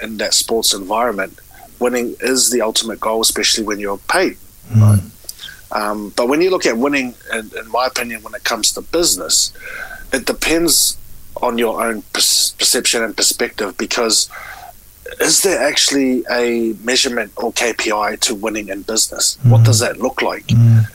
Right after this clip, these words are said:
Speaker 1: Is it a million dollars? Okay, why isn't it ten million then?
Speaker 2: Mm.
Speaker 1: Or why isn't it a hundred million?
Speaker 2: Mm.
Speaker 1: So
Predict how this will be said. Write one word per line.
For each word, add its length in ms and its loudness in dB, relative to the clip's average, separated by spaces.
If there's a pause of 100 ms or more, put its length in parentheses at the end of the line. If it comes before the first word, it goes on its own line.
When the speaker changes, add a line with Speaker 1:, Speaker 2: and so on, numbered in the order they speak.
Speaker 1:
Is 120 4
it 60 2
a 80 2
million 360 0
dollars? 420 0 (380)
Okay, 400 0
why 320 0
isn't 240 0
it 120 -4 (160)
ten 280 0
million 300 -4
then? 120 -2
Speaker 2:
Mm. 340 8
Speaker 1:
Or 100 4
why 260 2
isn't 180 2
it 140 0 (260)
a 60 -2
hundred 340 0
million? 300 0
Speaker 2:
Mm. 460 8
Speaker 1:
So 440 2